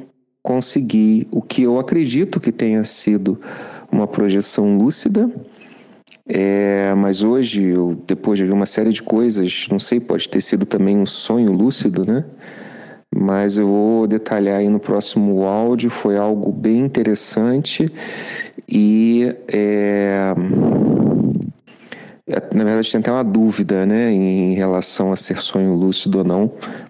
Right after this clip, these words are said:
De repente, se alguém tiver alguma opinião aí de vocês sobre isso, seria interessante. Mas,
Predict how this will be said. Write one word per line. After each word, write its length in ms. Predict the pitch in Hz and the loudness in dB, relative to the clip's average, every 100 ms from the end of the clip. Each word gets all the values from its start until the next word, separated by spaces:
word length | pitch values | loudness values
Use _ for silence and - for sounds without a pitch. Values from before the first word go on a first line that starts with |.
| - | -6
De 80 | 90 | -2
repente, 440 | 87 - 87 92 | -2 0 -2 -2
se 340 | - 92 85 | -2 0 2
alguém 280 | 80 82 90 | 2 0 0
tiver 220 | 87 87 | -2 0
alguma 320 | 85 85 90 90 | 0 2 0 0
opinião 480 | 80 87 82 87 | 0 0 2 2
aí 120 | 87 85 | 2 0
de 80 | |
vocês 400 | 85 82 - 85 | 0 -2 -2 -2
sobre 300 | - 87 90 | -2 -2 2
isso, 300 | 85 98 - - - - - - | 2 0 -2 -10 -12 -14 -16 -12
seria 340 | - - 92 | -6 -2 0
interessante. 920 | 92 92 95 101 - - 73 76 - - - _ _ - - - - - - | 0 0 0 0 -2 -4 -4 -6 -8 -12 -20 _ _ -20 -20 -20 -10 -4 -2
Mas, 800 | - 127 135 151 160 165 - - | 0 0 2 0 0 -2 -8 -14